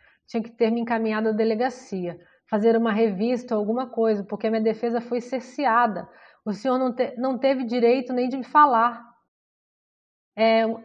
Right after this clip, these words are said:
é um procedimento administrativo que ela exige.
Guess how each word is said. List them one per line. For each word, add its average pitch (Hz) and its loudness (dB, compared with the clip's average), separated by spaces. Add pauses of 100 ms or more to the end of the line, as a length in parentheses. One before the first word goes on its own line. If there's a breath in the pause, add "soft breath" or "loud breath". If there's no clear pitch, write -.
(220)
é 233 2
um 254 2
procedimento 247 -2
administrativo 247 -4
que 240 -2
ela 262 6
exige. 254 -2